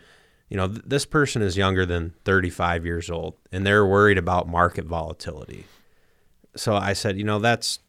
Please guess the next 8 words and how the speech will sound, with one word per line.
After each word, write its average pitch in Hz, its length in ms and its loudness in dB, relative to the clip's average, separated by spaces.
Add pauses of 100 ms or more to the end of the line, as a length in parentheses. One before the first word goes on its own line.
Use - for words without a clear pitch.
you're 110 240 2
young, 107 600 2
you're 92 180 -4
worried 101 220 4
about 92 220 4
market 90 360 0
volatility, 104 720 0
but 98 440 0